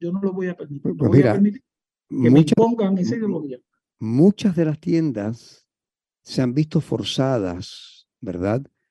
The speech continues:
Speaker 2: a retirar, eh, esa mercancía de al frente de sus negocios, ¿verdad? Eh, y ponerlas quizás en un lugar donde sean menos visibles.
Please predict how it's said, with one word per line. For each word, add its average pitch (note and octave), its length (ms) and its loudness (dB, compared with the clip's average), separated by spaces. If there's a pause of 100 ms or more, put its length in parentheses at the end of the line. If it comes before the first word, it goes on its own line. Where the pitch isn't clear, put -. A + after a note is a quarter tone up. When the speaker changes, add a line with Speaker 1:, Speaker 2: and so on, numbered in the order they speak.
(260)
Speaker 2:
a A2 140 -4
retirar, G#2 680 -6 (760)
eh, E2+ 720 -6
esa G#2+ 220 -4
mercancía B2 760 -4 (560)
de - 180 -6
al C#3+ 120 -8
frente C3 460 -6
de G#2+ 100 -4
sus - 180 -14
negocios, F2+ 540 -4
¿verdad? G2 300 -4 (640)
Eh, E2 540 -4
y F#2+ 60 -4
ponerlas G#2+ 400 -2
quizás C3+ 300 0
en A#2+ 120 0
un A#2+ 200 0
lugar B2 360 4
donde G2 440 -2 (240)
sean A2+ 300 -2
menos A#2 300 0
visibles. F#2 640 -2